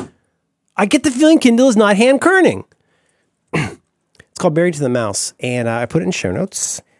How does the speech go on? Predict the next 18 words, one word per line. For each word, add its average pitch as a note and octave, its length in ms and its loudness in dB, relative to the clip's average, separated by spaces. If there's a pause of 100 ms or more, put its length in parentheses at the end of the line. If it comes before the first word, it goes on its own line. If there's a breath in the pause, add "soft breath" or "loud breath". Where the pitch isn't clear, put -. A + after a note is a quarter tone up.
(220)
And, C3+ 420 -2
uh, C3 180 0
it's C3 120 -4
a C3+ 60 -2
book G#3+ 260 -2
by A3 140 2
a G3 40 2
guy F3+ 160 2
named C3+ 220 2
Richard A#3+ 420 0
E. A#3 440 0
Fogelsong, C#3 1080 0
which B2 140 -8
is B2 80 -6
a C3 40 -6
pretty - 400 -10
cool F#3 340 0
name. B2+ 360 -2